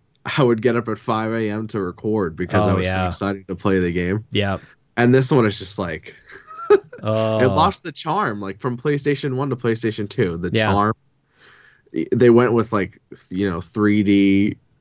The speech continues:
Speaker 1: graphics,
Speaker 2: Mm-hmm, mm-hmm.
Speaker 1: obviously. You
Speaker 2: That would
Speaker 1: know,
Speaker 2: do
Speaker 1: they
Speaker 2: it.
Speaker 1: would do that.
Speaker 2: Yep.
Speaker 1: And the voice acting is just, and, and the sound design is the worst
Speaker 2: Did
Speaker 1: thing.
Speaker 2: two have voice acting, or was it just text?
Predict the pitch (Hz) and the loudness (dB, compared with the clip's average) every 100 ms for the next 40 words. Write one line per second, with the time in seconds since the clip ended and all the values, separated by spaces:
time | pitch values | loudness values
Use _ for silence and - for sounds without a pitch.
0 | _ _ _ _ - 104 98 117 117 113 | _ _ _ _ 0 4 4 4 4 2
1 | 123 - 113 101 117 131 101 - 104 98 | 0 -4 -2 0 4 4 4 0 -2 -2
2 | 110 117 101 101 101 127 127 - 117 110 | -4 0 2 4 4 4 4 2 -4 -4
3 | _ 120 110 98 98 - - 104 107 101 | _ 4 4 2 -2 -4 -2 0 2 0
4 | 104 101 - _ _ - - _ _ 107 | -2 -6 -8 _ _ -20 -20 _ _ -4
5 | 92 104 113 113 123 113 117 113 107 104 | 0 4 4 2 0 0 -2 -2 -2 -6
6 | 101 110 98 98 - - _ _ _ _ | -6 -6 -6 -8 -16 -20 _ _ _ _
7 | _ _ _ _ _ 120 127 117 117 98 | _ _ _ _ _ -2 0 0 -2 -4
8 | - 110 123 131 127 131 135 131 110 107 | -4 -2 0 2 2 2 2 0 -4 -6
9 | 104 90 87 110 110 - - - 139 143 | -8 -8 -8 -6 -6 -8 -16 -2 2 2
10 | 104 156 185 190 196 180 202 208 220 220 | 4 4 4 2 0 0 0 0 -2 -2
11 | 254 190 139 117 117 113 - 101 - - | 0 2 2 0 -2 -2 -4 -6 -8 -18